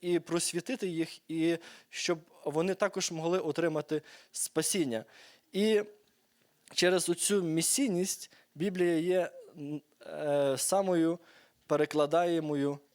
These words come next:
е, біблі-, е, книгою у світі. Ще, е, Біблія є унікальною через те, що Біблію писали дуже багато чоловік, дуже багато авторів,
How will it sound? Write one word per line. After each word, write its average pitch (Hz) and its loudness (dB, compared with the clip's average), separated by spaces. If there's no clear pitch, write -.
е, 135 -6
біблі-, 156 -4
е, 143 -4
книгою 147 -2
у 139 -6
світі. - -4
Ще, 285 2
е, 180 2
Біблія 196 0
є 180 0
унікальною 175 0
через 160 -2
те, 214 2
що 170 2
Біблію 185 -2
писали 170 2
дуже 165 0
багато 139 0
чоловік, 131 -4
дуже 165 -2
багато 147 -2
авторів, 214 -4